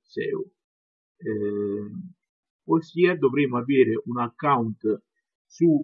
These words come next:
eh, Google AdWords, ma è abbastanza semplice ed inoltre è completamente gratuito.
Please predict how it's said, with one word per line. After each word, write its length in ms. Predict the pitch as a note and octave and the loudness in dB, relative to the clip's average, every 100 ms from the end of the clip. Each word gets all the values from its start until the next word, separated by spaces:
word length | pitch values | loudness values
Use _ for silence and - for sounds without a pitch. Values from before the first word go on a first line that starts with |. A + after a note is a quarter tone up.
| _ | _
eh, 120 | B2 | -4
Google 1000 | A2+ G#2+ G#2+ A2 D3+ D3+ - C3 D3+ - | -2 -2 -2 -2 4 4 4 0 0 0
AdWords, 1000 | - A#2+ A#2+ B2+ B2 G#2+ G#2+ B2 C#3 G3 _ - | -4 -4 -2 -6 0 2 2 2 -2 -2 _ -8
ma 140 | G#2+ - _ - | -8 -8 _ -10
è 200 | G#3+ - | -8 -6
abbastanza 720 | A2 A2+ C#3+ A2+ D3+ D#3+ G3+ | -6 -6 -6 -6 -4 0 0
semplice 600 | - - - - - - - | 0 -4 -10 -12 -12 -6 0
ed 180 | B2 | 0
inoltre 540 | - A#2 G#2+ - A#2 A2 | 0 -4 -4 -6 -6 -4
è 100 | G#2+ | -4
completamente 800 | - - - - A3 A2 - - | -6 -8 -6 -6 -6 -6 -6 -8
gratuito. 720 | - A2+ D3 F3+ F#3 - F#4 | -6 -8 -8 -14 -20 -20 -20